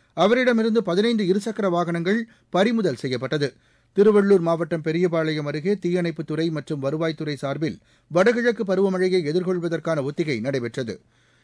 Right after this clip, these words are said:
காஞ்சிபுரம் காமாட்சியம்மன் ஆலய நவராத்திரி திருவிழாவில் கையில் சூலம் ஏந்திய அலங்காரத்தில் துர்க்கையுடன் காட்சியளித்த அம்பாளை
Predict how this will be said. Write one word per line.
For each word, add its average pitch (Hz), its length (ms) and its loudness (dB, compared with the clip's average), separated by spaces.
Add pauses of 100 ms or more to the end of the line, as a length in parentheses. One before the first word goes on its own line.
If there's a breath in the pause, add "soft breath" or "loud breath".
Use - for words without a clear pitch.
(120)
காஞ்சிபுரம் 233 560 0
காமாட்சியம்மன் 202 760 -2
ஆலய 180 220 0
நவராத்திரி 180 500 -4
திருவிழாவில் 160 580 -4 (300 soft breath)
கையில் 226 300 0
சூலம் 226 340 0
ஏந்திய 214 340 0
அலங்காரத்தில் 190 600 -2
துர்க்கையுடன் 202 540 0
காட்சியளித்த 165 600 -4
அம்பாளை 147 360 -2